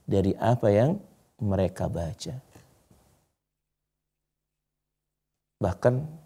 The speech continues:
ikhwan, kalau orang yang baca Al-Quran nggak ngerti dengan bacaan-bacaan Al-Quran tersebut, ya, membuat mereka akan jemu,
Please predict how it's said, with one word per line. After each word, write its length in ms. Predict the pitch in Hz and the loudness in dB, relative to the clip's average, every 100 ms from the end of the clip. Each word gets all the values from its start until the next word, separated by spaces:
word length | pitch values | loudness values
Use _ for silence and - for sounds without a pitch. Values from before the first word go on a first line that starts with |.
| _ - | _ -10
ikhwan, 480 | - 104 110 156 180 _ _ _ _ _ _ _ _ _ | 2 2 2 -2 -12 _ _ _ _ _ _ _ _ _
kalau 200 | - 87 107 | -4 6 6
orang 240 | 110 104 | 6 4
yang 80 | 92 | 2
baca 240 | 107 113 | 2 2
Al-Quran 440 | 95 90 - 90 92 92 | 0 0 -4 -2 0 0
nggak 140 | 90 | 0
ngerti 380 | 104 104 110 - | 2 0 0 -2
dengan 320 | 92 92 90 80 | -2 0 -2 0
bacaan-bacaan 760 | 82 82 104 92 85 82 104 73 | -2 0 -2 0 -2 0 -2 -2
Al-Quran 500 | 80 - - - 87 | -6 -4 -4 -2 -4
tersebut, 500 | - 78 - 90 110 - - - _ _ - - _ _ - | -4 -6 -4 -2 -2 -2 -16 -20 _ _ -20 -20 _ _ -2
ya, 160 | 170 | 0
membuat 400 | 143 123 110 117 | 2 4 4 4
mereka 400 | 107 104 104 92 | 2 0 0 0
akan 320 | - 92 92 | 0 0 -2
jemu, 640 | - 110 120 123 110 98 | -2 4 4 6 4 0